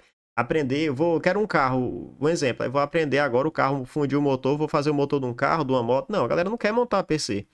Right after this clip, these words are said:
quer o P C pronto, pronto pra usar, e eu tô aqui pra ajudar vocês nisso. Faça avaliação de P C montado, indico também montagem, tem alguns casos, por exemplo, P C de seis mil, cara, é difícil achar um montado, só o P C, tá?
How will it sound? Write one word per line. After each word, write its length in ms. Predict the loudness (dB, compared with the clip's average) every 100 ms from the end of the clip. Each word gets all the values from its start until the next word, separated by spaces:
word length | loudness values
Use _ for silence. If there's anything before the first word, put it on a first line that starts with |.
| _ _ _ _ -2
quer 140 | 0
o 80 | 0
P 120 | -2
C 200 | 0 -2
pronto, 500 | -2 0 2 0 -4
pronto 340 | -2 -2 0
pra 160 | -2 -4
usar, 440 | -2 0 0 -2 -8 -20 -20 -4
e 60 | -2
eu 80 |
tô 140 | 0 -2
aqui 180 | -2 0
pra 140 | 0
ajudar 240 | 0 0
vocês 360 | 0 -2 0 0
nisso. 300 | 0 -2 -2
Faça 240 | -2 0
avaliação 460 | 0 0 0 -2 -4
de 60 | -4
P 120 | -6
C 140 | -4
montado, 640 | -4 -4 0 2 2 -2 -6 -4
indico 460 | -2 0 -2 -2
também 340 | -2 -2 -2 -4
montagem, 580 | -4 -2 0 0 0
tem 160 | -2 0
alguns 300 | 0 0 -2
casos, 320 | 0 0 0
por 80 | -2
exemplo, 300 | -2 -4 -4
P 80 | -2
C 120 | -2
de 80 | -2
seis 300 | -2 -2 2
mil, 220 | 2 2
cara, 340 | 0 0 -2 -4
é 60 | -8
difícil 380 | -6 -4 -6 -4
achar 160 | 0
um 40 | 0
montado, 480 | 0 0 0 0 -4 -10 -6
só 220 | 0 0
o 40 |
P 140 | 2 0
C, 240 | 0 0
tá? 220 | 0 -2